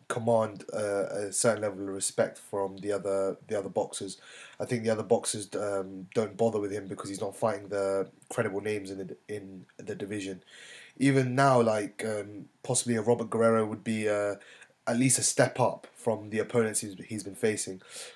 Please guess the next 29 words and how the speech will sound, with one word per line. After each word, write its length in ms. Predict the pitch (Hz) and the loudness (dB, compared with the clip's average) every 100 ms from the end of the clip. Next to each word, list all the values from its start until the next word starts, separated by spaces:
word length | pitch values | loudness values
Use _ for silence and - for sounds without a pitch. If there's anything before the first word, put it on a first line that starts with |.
| - | -8
Of 140 | 110 | -6
course, 300 | - 131 120 | 2 4 4
it 120 | 101 113 | 2 2
wouldn't 220 | 120 110 | 0 2
be 80 | 110 | -2
a 40 | |
glamorous 420 | 95 117 110 104 | 4 2 2 -4
fight 240 | - 110 98 | 0 0 0
at 140 | - | 0
all. 300 | 123 113 107 - - - - | 0 0 -4 -12 -16 -16 -6
You'd, 300 | 117 110 - | -4 -4 -4
of, 260 | 113 113 113 | -2 -2 -4
of 100 | - | 2
course, 220 | 135 120 | 2 2
you 60 | |
wouldn't 140 | 113 107 | -2 -2
be 80 | 107 | -2
seeing 200 | 117 107 | -2 -2
him 80 | |
against 400 | 104 98 104 95 | -4 -4 -6 -6
the 140 | - 107 | -4 -4
Adrian 280 | 101 101 98 | -4 -6 -2
Broners, 640 | 104 104 101 98 - - | -2 0 -2 -4 -4 -4
uh, 300 | 104 101 92 | -4 -4 -4
if 80 | - | -6
he 100 | 101 | -8
moves 320 | 104 104 98 | -6 -6 -2
up 240 | 104 98 | 0 0
again. 400 | 101 104 101 98 | -4 -2 -2 -4